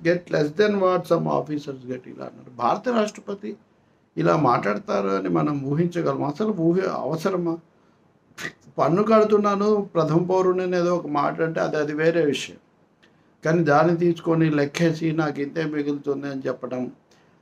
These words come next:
దీంతో ఇండియన్ ఎక్స్‌ప్రెస్, ఆ, సీనియర్ కా-, కాలమిస్ట్ ఆయన జార్జ్,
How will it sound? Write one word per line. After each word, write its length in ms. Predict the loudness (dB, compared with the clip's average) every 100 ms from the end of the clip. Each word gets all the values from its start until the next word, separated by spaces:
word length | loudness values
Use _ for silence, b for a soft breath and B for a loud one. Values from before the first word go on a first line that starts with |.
| _
దీంతో 520 | 0 0 2 2 4
ఇండియన్ 260 | 4 2 0
ఎక్స్‌ప్రెస్, 440 | -2 -4 -4 -4
ఆ, 460 | -2 -2 0 0 0
సీనియర్ 380 | -4 -2 -2 0
కా-, 380 | -2 0 0
కాలమిస్ట్ 600 | -2 -2 0 2 -2 -2
ఆయన 200 | -4 -2
జార్జ్, 520 | -2 0 2 2 -2